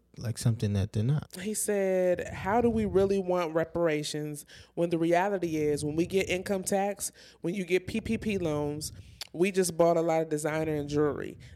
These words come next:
Speaker 2: The masses aren't ready for that conversation. Until we heal from financial trauma,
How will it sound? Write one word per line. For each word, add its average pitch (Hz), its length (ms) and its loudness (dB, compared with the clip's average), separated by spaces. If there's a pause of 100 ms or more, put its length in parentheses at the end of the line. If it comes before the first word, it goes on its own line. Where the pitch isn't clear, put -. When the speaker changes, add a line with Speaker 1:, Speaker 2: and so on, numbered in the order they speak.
Speaker 2:
The 160 80 -2
masses 175 500 -2
aren't 165 280 0
ready 156 180 4
for 156 120 -2
that 156 160 0
conversation. 160 580 -2
Until 165 300 0
we 214 120 -4
heal 208 340 2
from 196 160 -4
financial 180 500 -2
trauma, 165 540 -2